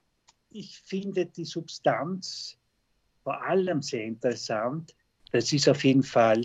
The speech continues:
Tatsache, dass ungefähr mit Beginn des männlichen Klimakteriums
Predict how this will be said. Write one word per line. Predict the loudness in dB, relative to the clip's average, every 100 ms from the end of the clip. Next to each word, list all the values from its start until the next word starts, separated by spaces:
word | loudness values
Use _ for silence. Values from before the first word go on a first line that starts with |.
| 0
Tatsache, | 2 2 0 0 0 -2
dass | -6 -6
ungefähr | -2 -2 0 -2 0 2 4 2 -4 _ _ -20 -20 _ _ -6
mit | -2 -2 0
Beginn | 2 2 4 6 6 2
des | -2 -4 -8 -8
männlichen | -2 4 4 2 -2 -4 -6
Klimakteriums | -4 -2 -2 -4 -6 -2 0 2 2 0 -6